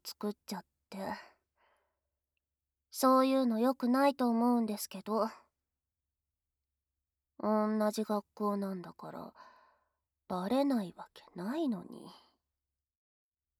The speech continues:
はあ。これは、お仕置きが必要ですね。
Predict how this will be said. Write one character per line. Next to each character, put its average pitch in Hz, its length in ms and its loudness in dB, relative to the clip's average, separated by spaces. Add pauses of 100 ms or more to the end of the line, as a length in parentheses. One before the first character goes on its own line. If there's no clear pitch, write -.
(1600)
は 370 120 -6
あ。 262 260 -2 (2000)
こ 233 260 4
れ 247 300 4
は、 220 400 0 (1300)
お 220 140 0
仕 349 260 0
置 339 220 -2
き - 20 -6
が 294 100 0
必 - 320 -4
要 240 200 4
で 233 120 -2
す - 200 -10
ね。 208 440 -8